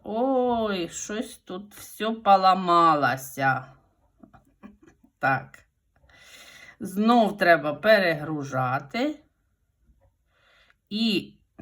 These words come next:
Господи, Боже мой. От бачите, це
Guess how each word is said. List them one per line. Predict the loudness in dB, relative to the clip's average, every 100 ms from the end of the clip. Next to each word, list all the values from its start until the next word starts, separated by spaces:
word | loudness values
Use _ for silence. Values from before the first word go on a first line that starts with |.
| -20 -20
Господи, | -20 -20 -20 -20 -20 -20 -20 -20
Боже | -18 -16 -16 -20
мой. | -20 _ _ _ _ _ _ _ _ _ _ _ _ _ _ _ _ _ _ -20 -20 -20 _ _ _ _ _ _ _ _ _ _ _ _ _ _ _ _ _ _ _ _ _ _ _ _ _ _ _ -14
От | -14
бачите, | -4 -2 -2 -6 -10 -12
це | -12 -6 -4 -4 -6